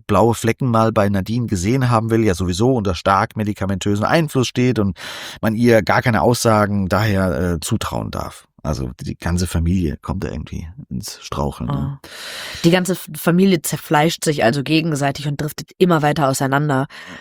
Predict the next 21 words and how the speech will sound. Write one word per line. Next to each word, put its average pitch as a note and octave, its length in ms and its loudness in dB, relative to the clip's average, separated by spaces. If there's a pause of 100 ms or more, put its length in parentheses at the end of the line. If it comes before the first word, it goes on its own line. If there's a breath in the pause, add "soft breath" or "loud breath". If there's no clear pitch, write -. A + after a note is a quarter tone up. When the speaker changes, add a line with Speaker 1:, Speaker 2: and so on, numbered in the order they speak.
(180 loud breath)
Speaker 2:
Das D3+ 160 0
ist B2+ 200 -4
echt - 200 -8
unschön. C3 480 -4
Speaker 1:
Ja, F#2 180 2
wie F#2+ 100 4
gesagt, G2 400 2 (140)
viele A#2+ 260 4
Vorwürfe G#2 720 4
gegenüber F#2 360 0
der F2+ 100 0
Polizei F#2+ 600 0
und F2 120 -2
den E2+ 100 -2
Ermittlungen F2 520 -2
und E2 80 -6
so D#2+ 140 -6
weiter D#2+ 360 -6
auch. C#2+ 120 -12 (100)
Speaker 2:
Wobei F#3 240 2
man A#3+ 160 2